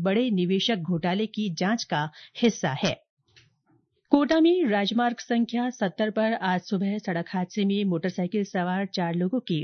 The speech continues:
मृत्यु हो गई। ये सभी एक ही परिवार के थे। इनमें आठ महीने का बच्चा भी शामिल है। ये दुर्घटना एक तेज रफ्तार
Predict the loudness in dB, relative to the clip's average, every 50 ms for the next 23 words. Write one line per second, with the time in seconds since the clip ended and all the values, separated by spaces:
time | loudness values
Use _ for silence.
0 | -2 0 0 0 0 0 -2 -6 -4 -4 -2 -2 -2 -2 -4 -6 -10 -14 -14 -14
1 | -6 -2 -2 0 2 2 0 2 0 0 -2 -2 0 2 2 2 2 0 -2 0
2 | 0 -2 -2 -2 -2 -4 -4 -4 -6 -8 -4 -4 -4 -4 -4 -10 -18 -20 -10 -2
3 | 2 4 4 6 6 4 2 0 -2 _ -4 -2 -2 -2 -2 0 0 2 2 4
4 | 4 2 2 0 0 -2 -2 0 -2 -2 -4 -2 -4 -4 -2 0 -2 -2 0 0
5 | -2 -2 -2 -2 0 0 -2 -2 -2 -8 -18 -20 -14 -4 0 0 0 2 2 0
6 | 0 0 -2 0 2 0 0 0 0 0 0 0 0 0 -2 _ -2 0 0 2
7 | 0 0 -2 -2 -2 -2 -2 -2 -4